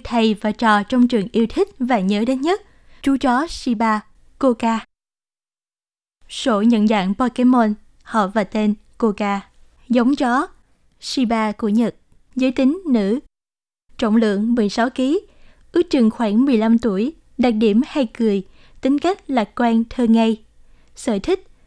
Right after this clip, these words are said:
thích chơi với thầy trò trong trường, thích đuổi gà,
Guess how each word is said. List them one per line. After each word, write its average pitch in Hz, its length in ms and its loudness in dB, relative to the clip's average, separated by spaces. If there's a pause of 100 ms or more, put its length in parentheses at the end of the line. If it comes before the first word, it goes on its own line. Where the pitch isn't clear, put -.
(240)
thích 339 200 0
chơi 247 220 2
với 247 120 0
thầy 277 200 -2
trò 196 240 -2
trong 226 200 2
trường, 208 280 0 (300)
thích 349 200 -4
đuổi 214 240 2
gà, 208 260 0